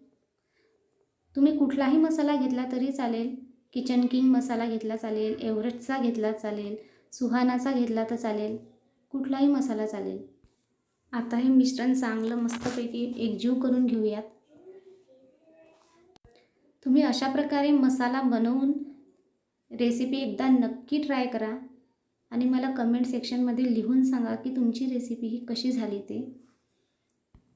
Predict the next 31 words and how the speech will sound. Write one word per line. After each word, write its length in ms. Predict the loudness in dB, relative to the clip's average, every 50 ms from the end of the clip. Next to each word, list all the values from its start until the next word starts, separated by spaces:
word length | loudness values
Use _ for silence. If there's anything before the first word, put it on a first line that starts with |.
| _ _ _ _ _ _ -12
तर 120 | -8 -4 -2
आपण 340 | -2 0 0 2 4 6 6
मिक्सरच्या 560 | 6 4 2 0 -4 -4 -4 -4 -2 -2 -2 0
ज्या 140 | 0 0
भांड्यामध्ये 540 | 0 -2 -2 -4 -4 -2 -2 -2 0 2 4
मसाला 400 | 4 4 4 2 -2 -4 -4 -4 -4
काढला 340 | -4 -6 -6 -4 -4 -4 -2
होता 360 | -2 -4 -4 -6 -6 -6 -8 -10 -12 -16 -20 -20 _ _ _ _ _ _ _ _ -8
त्या 100 | -6 -4
भांड्यात 440 | -2 0 2 2 2 2 0 2 2
मी 120 | 2 2 2
थोडंसं 360 | 2 0 0 -2 -2 -4 -6 -6
पाणी 280 | -6 -4 -2 -2 -2
टाकलं 340 | 0 -2 -2 -2 -2 0 -2
आणि 320 | -2 -2 -2 0 0 0 2
ते 60 | 4
मसाल्याचं 600 | 4 4 4 2 0 -2 -2 -2 -2 -4 -6 -4
पाणी 260 | -2 0 0 0 2
मी 240 | 2 2 0 0 -2 -4 -8 -14 -16 -20 _ _ _ -14
एका 180 | -6 -4 -2 2
बाउलमध्ये 540 | 4 4 4 4 4 4 2 0 0 -2 0
काढून 300 | 0 -2 0 0 0 0
घेतलं 280 | -2 -2 -4 -4 -2
होतं. 320 | -2 -2 -4 -4 -6 -8 -8 -10 -14 -20 _ _ _ _ _ -8
तर 100 | -6 -6 -2 -2
ते 80 | -2 0 0
पाणी 260 | 0 2 2 2 2
मी 140 | 0 -2 -2
आता 200 | -4 -4 -2 -2
इथं 240 | -2 -2 -2 -4
म-, 140 | -4 -4 -4